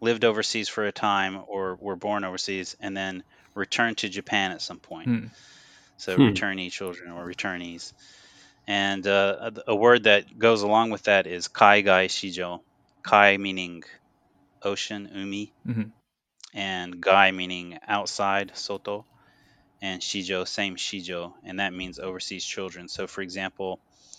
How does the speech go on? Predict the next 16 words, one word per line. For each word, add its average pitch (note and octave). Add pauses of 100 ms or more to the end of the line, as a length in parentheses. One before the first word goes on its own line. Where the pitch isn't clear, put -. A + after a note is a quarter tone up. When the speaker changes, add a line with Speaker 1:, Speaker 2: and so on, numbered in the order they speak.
(280)
Speaker 1:
if, F#2+
uh, F#2
a -
Japanese F#2+
businessman F#2+
who G2+
has F2+
two G2
kids F#2 (220)
has -
to G#2+
go F#2 (200)
to G#2
America F#2
to F2+
work, F#2